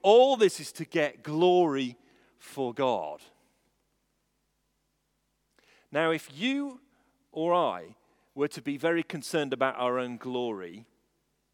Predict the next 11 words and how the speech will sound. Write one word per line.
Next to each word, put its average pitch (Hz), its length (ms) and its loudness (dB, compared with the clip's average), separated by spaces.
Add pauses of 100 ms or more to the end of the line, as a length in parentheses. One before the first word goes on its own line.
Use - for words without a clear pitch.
(540)
we 156 220 -4
would 170 240 -12
be 131 160 -6
a 117 60 -6
complete 135 640 -12 (100)
egotist 127 840 -10 (1300)
and 117 180 -10
maybe 143 300 -4
even 123 300 -6
a - 20 -10
psychopath. - 840 -14